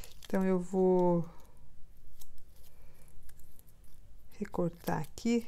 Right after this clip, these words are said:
só vou desgrudar ela, porque depois fica tão difícil de, de tirar cada pedacinho.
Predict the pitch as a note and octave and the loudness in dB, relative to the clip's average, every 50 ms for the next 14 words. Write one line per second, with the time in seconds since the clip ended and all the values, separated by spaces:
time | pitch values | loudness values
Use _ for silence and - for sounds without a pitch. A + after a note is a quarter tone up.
0 | - - - - - F3+ E3+ G3 F#3 G3 - G3+ G3 F#3 - F#3+ F#3 F3+ D#3+ E3+ | -4 -10 -8 -2 -2 0 2 2 0 0 0 -4 -4 -2 -2 0 0 0 2 4
1 | E3 E3 D#3 - - G3+ G3+ G3+ - - - - - - - - - - - - | 4 4 6 6 6 6 4 2 0 -6 -6 -6 -6 -6 -10 -10 -10 -8 -8 -6
2 | - - - - - - - - - - A3 A3 G#3+ - - - A3+ A3 G#3+ - | -6 -4 -4 -4 -4 -6 -8 -8 -2 4 4 4 4 2 0 2 2 2 2 0
3 | - C4 C4+ C#4 - C#4 C4+ - - - - B3+ C4 - - - - G#3+ F#3 F#3+ | 0 2 2 2 4 2 0 0 -2 -6 0 0 0 0 0 -2 -4 -2 0 0
4 | F#3+ F#3 F3+ - - - - - - - - - - - - - - - - - | 0 0 0 -2 -10 -12 -12 -12 -14 -14 -14 -12 -10 -10 -8 -8 -8 -8 -8 -10
5 | - - - G#3 F#3+ F#3 F#3 F#3 - G3 F3 F3 E3 - E3 E3 E3+ E3 - - | -10 -6 -4 -2 0 0 0 0 2 2 2 2 2 0 0 0 0 -2 -2 0
6 | - B3 A#3+ G#3+ F3+ F3+ | 4 6 6 6 6 2